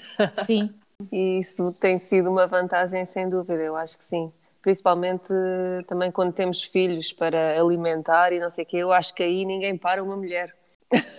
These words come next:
Speaker 1: Sim, isso eu
Speaker 2: <laughs> É tipo,
Speaker 1: também concordo.
Speaker 2: não é?
Speaker 1: Acho que é uma grande motivação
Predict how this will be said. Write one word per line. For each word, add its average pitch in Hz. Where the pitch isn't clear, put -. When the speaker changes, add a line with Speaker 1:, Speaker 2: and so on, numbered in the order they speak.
Speaker 1:
Sim, 202
isso 190
eu 202
Speaker 2:
<laughs> -
É -
tipo, 180
Speaker 1:
também 220
concordo. -
Speaker 2:
não 185
é? 175
Speaker 1:
Acho 175
que 202
é 190
uma 190
grande 196
motivação 208